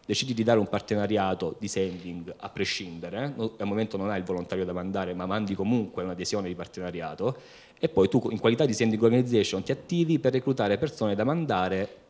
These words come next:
per quel progetto per cui tu già hai dato un partenariato. Mi spiego? Per cui quindi tu è come se offrissi un pacchetto già al volontario che viene a chiederti: "Posso partire?"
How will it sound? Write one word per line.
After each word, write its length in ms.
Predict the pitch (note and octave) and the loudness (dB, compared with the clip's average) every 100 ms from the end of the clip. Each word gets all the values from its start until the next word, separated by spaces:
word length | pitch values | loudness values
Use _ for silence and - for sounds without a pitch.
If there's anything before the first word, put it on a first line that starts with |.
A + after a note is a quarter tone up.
| - | -6
per 80 | A2+ | -2
quel 140 | - B2+ | 0 2
progetto 440 | F3 B2 G#2 A#2 | 2 4 4 4
per 140 | A2+ | 2
cui 160 | A2 C3+ | 2 0
tu 180 | D3+ D#3 | 2 2
già 280 | B2 G#2+ G#2 | 4 4 2
hai 100 | G2+ | 0
dato 180 | F#2+ | 0
un 80 | F#2+ | -2
partenariato. 1000 | - D#2+ F2+ F2+ F#2+ D#2+ - - - - - | -4 -8 -6 -2 -2 -4 -6 -8 -10 -14 -14
Mi 80 | - | -12
spiego? 320 | - F#2+ G#2 | -6 -2 0
Per 100 | B2+ | 2
cui 120 | C#3+ | 2
quindi 240 | B2+ A#2+ G#2 | 2 2 2
tu 240 | C#3+ A#2 | 2 2
è 80 | A#2 | 0
come 160 | C3+ C3 | 0 2
se 80 | C3 | 0
offrissi 300 | D3 C3+ A2+ | 0 -2 -2
un 60 | |
pacchetto 400 | B2+ - C#3+ A2+ | -6 -4 -2 -2
già 100 | G#2+ | 0
al 60 | A2 | 0
volontario 400 | G#2+ G#2+ B2+ A2 | 0 0 2 2
che 100 | G2 | 0
viene 140 | G2 | -2
a 40 | F#2+ | -2
chiederti: 380 | G2+ G2 - F2 | 0 0 -2 -4
"Posso 260 | G2+ - | -4 -2
partire?" 540 | G#2 - - A#2 B2+ | -2 -4 -4 -2 -2